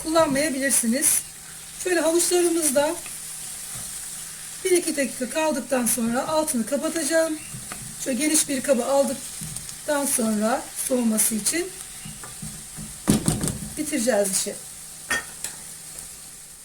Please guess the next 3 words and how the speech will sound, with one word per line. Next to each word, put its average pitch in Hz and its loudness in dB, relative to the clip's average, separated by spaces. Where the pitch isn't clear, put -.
Bir 403 8
saatin 311 4
sonunda 247 4